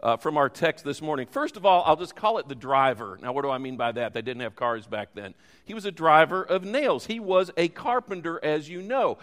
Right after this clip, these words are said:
You go to Matthew thirteen, uh, four, fifty-four through fifty-seven. It says this, "He returned to Nazareth, his hometown. When he taught there in the synagogue,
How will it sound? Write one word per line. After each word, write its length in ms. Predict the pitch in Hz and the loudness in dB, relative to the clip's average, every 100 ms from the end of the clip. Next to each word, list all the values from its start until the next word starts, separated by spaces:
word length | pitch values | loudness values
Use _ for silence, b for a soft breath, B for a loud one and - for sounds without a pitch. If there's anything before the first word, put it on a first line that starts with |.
| B - | B -12
You 100 | 156 | 0
go 160 | 190 | 2
to 80 | 185 | 2
Matthew 680 | 156 156 156 - 185 208 208 b - | 2 2 2 0 -10 -10 -14 b -4
thirteen, 800 | 175 175 - 185 170 214 214 - | -2 -2 -8 -6 -6 -8 -12 -6
uh, 180 | 123 | -6
four, 320 | 120 - 165 160 - | -6 -8 -8 -10 -10
fifty-four 420 | 170 160 - 156 | -12 -10 -6 -6
through 160 | 139 | -8
fifty-seven. 760 | - 135 - - 127 113 113 170 _ b b b b | -10 -12 -12 -10 -4 -4 -4 -12 _ b b b b
It 140 | - - | -12 -4
says 260 | 226 233 | -2 -2
this, 300 | 202 254 196 | 0 0 0
"He 100 | 202 | -2
returned 720 | 185 180 - 262 277 262 214 165 | -4 -6 -4 -2 -2 -4 -10 -14
to 160 | - 202 | -12 0
Nazareth, 560 | 185 214 190 160 160 | 2 4 2 -4 -4
his 160 | 156 131 | -6 -6
hometown. 720 | 180 160 143 180 208 127 127 165 b b b | -6 -6 -6 -4 -2 -2 -4 -12 b b b
When 140 | - 156 | -8 -8
he 120 | 160 | -6
taught 280 | 175 220 220 | 4 4 6
there 140 | 196 | -4
in 80 | 165 | -2
the 80 | 139 | -6
synagogue, 640 | - 247 233 156 151 151 | -6 -8 -2 6 6 4